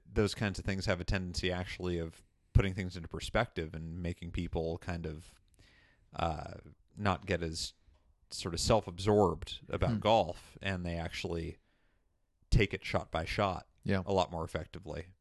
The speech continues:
Speaker 1: in a situation like that. I think we've seen other people in similar situations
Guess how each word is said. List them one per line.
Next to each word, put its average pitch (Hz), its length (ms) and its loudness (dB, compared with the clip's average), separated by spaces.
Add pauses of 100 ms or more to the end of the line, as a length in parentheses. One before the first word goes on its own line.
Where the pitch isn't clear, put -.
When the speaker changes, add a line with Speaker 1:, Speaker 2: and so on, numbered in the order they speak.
(140)
Speaker 1:
in 98 120 -6
a 87 40 -2
situation 87 520 -4
like 82 180 -6
that. 92 140 0
I 107 40 2
think 160 160 -6
we've 113 160 0
seen 110 300 0
other 107 200 2
people - 420 -2 (760)
in 85 440 -2
similar 107 340 0
situations 85 880 -2